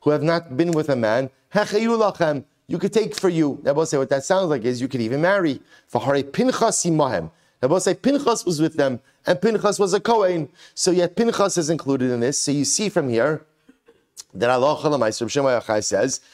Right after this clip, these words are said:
that ultimately, again, below the age of three years old in one day, how you see three years old in one day, we'll get to in just a moment, is permitted to marry a Kohen. To which Rabbanan, Rabbanan say, no, no, no, it's not for marriage purposes. La'avadim u'l'shvachos.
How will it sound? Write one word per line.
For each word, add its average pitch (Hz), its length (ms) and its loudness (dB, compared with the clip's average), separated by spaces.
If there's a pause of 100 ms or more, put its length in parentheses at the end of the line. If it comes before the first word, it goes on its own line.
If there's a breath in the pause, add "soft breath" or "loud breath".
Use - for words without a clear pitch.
(140 soft breath)
that 139 120 2
ultimately, 151 600 0
again, 131 400 0
below 131 260 2
the 156 180 0
age 147 220 0
of 139 140 -2
three - 160 -4
years 123 240 0
old 117 160 0
in 107 80 -2
one 117 160 0
day, 131 80 2
how 139 180 -2
you 165 160 2
see 151 160 -2
three 143 180 0
years 127 140 0
old 127 140 2
in 120 40 2
one 123 120 0
day, 120 60 2
we'll 113 100 2
get 120 160 -2
to 120 80 -4
in 110 80 -2
just 110 160 -8
a 151 40 -2
moment, 151 380 0
is - 380 -20
permitted 156 300 0
to 143 60 -6
marry 131 220 2
a 117 60 0
Kohen. 87 360 -2 (300 soft breath)
To 143 120 0
which 147 100 -2
Rabbanan, 123 720 0
Rabbanan 120 400 0
say, 113 120 -2
no, 117 160 0
no, 117 80 0
no, 90 120 2
it's 98 120 -6
not 135 140 -2
for 104 60 -10
marriage 110 360 -2
purposes. 98 560 -6 (220 soft breath)
La'avadim 135 440 0
u'l'shvachos. 151 760 -2